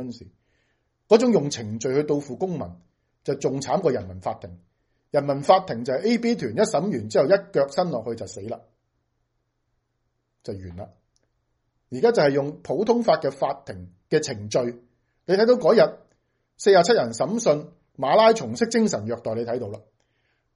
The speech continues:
係咪？表面上一套程序，實際上嗰套程序原本係嚟保障公民嘅，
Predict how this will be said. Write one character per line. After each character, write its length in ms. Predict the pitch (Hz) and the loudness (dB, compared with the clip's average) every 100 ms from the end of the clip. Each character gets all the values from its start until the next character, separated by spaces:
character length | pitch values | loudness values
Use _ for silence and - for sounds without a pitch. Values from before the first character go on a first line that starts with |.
| _ _ _ _ _ | _ _ _ _ _
係 80 | 127 | -4
咪？ 200 | 160 220 - _ | -2 -4 -8 _
表 160 | 185 262 | 0 2
面 180 | 196 | 2
上 140 | 175 160 | 2 4
一 100 | 226 | 4
套 140 | 196 | 2
程 240 | 175 110 104 | -6 -8 -10
序， 80 | 120 110 - _ _ _ _ _ | -10 -10 -14 _ _ _ _ _
實 120 | 190 | 0
際 160 | 202 202 | 4 4
上 200 | 175 170 | 2 4
嗰 60 | |
套 120 | 233 196 | 4 4
程 200 | 120 117 | 0 -2
序 80 | 147 | 0
原 220 | 139 113 110 | 0 -4 -2
本 100 | 214 | 2
係 120 | 196 120 | 2 0
嚟 60 | |
保 120 | 135 175 | -2 -2
障 200 | 156 151 | -2 -4
公 100 | 185 | -8
民 80 | |
嘅， 240 | 117 87 | -8 -10